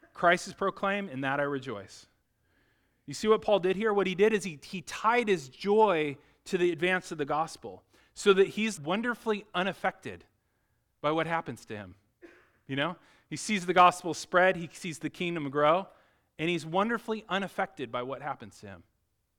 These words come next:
Remember John the Baptist? People start following Jesus, and his disciples are like, "Hey, we need to step up our game. We need to compete with this guy." And John the Baptist is like, "No, this is great.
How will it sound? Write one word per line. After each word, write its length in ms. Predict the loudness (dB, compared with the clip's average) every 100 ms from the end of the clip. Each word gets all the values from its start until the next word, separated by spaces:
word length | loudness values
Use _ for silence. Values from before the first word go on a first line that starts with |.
| _ _ _
Remember 160 | -10 -2
John 180 | 0 0
the 60 |
Baptist? 600 | 2 2 2 -8 -10 -20 _ _ _ _
People 120 | -18
start 260 | -6 -6 -2
following 260 | -2 -2 -4
Jesus, 560 | -8 -8 -12 -14 -20 _ _ _ _ _ _ _
and 100 | -6
his 140 | -6
disciples 500 | -8 0 2 2 -2
are 80 | -4
like, 320 | -2 -2 -4
"Hey, 200 | -10 -10
we 140 | -8 -10
need 180 | -10 -10
to 80 |
step 300 | -12 -6 -6
up 120 | -4 -6
our 80 |
game. 300 | -6 -8 -8
We 100 | -10
need 120 | -12 -12
to 60 |
compete 300 | -16 -14 -14
with 100 | -12
this 160 | -16 -14
guy." 280 | -12 -14 -16 _ _ _ _ _ _ _ _
And 120 | -10 -4
John 140 | -2
the 60 | 2
Baptist 280 | 0 0
is 60 | -8
like, 140 | -6
"No, 180 | -4 -6
this 140 | -6 -10
is 100 | -8
great. 320 | -4 -4